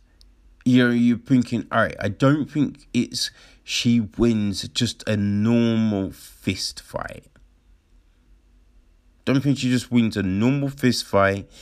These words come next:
because we saw the pressure Andrade put her under. But Rose is the person that can pull off <laughs> flying arm bars and other crazies, right? So if she does something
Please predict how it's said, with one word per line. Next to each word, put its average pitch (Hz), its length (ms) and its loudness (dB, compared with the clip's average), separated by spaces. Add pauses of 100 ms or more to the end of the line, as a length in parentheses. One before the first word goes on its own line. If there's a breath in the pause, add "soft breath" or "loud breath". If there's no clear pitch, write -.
(120)
because 120 220 2
we 117 120 2
saw 170 340 0
the 165 80 -2
pressure 127 480 -2
Andrade 101 640 0
put - 220 -6
her 95 260 -2
under. 107 520 -2 (1200 loud breath)
But 147 260 2
Rose 139 600 0
is 131 140 -4
the 120 60 -6
person 110 520 0
that 80 160 -4
can 101 180 -4
pull 110 420 -2
off 98 140 0
<laughs> - 140 -20
flying 107 440 0
arm 104 340 0
bars 85 360 0 (320 loud breath)
and 110 140 0
other 101 260 0
crazies, 117 920 -4 (500 loud breath)
right? 135 260 0
So 127 340 0 (360 loud breath)
if 135 320 -2 (160)
she - 480 -2
does 147 300 -4
something - 500 -4